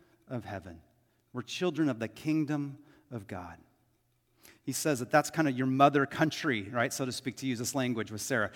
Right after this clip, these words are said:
That's your mother country. For our mother country, we gotta learn the language. We gotta learn the culture. We gotta learn the laws. And that's the joy of learning this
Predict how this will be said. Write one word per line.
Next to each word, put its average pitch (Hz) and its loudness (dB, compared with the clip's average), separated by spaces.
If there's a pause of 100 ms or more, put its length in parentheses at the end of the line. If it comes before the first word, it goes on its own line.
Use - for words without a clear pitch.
(120)
That's - -4
your 147 0
mother 147 4
country. 123 -4 (560)
For 170 4
our 156 10
mother 170 12
country, 160 4
we 147 6
gotta 143 10
learn 160 8 (120)
the 135 4
language. 123 4
We 127 -2
gotta 131 6
learn 156 6
the 123 -2
culture. 131 -4
We 113 -6
gotta 123 2
learn 151 4
the 123 0
laws. 123 0
And 107 -8 (340)
that's 160 4
the 127 -2
joy 127 -2
of 113 -4
learning 123 -2
this - -8